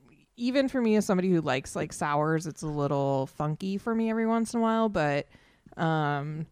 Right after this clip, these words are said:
you know, it's always kinda worth, like, bringing somebody by there if they haven't had it before. 'Cause it's something you either really, really like or it's not for you.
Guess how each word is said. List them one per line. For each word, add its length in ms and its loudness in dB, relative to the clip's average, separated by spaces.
you 220 2
know, 340 0
it's 180 2
always 160 6
kinda 220 6
worth, 260 6
like, 240 0
bringing 320 0
somebody 300 -2
by 260 -2
there 240 -2
if 80 -8
they 120 -6
haven't 320 -6
had 360 -8
it 300 -10
before. 580 -6
'Cause 160 0
it's 100 -2
something 300 4
you 100 4
either 280 6
really, 280 2
really 220 0
like 320 -2
or 380 -4
it's 240 -10
not 340 -6
for 100 -12
you. 400 -2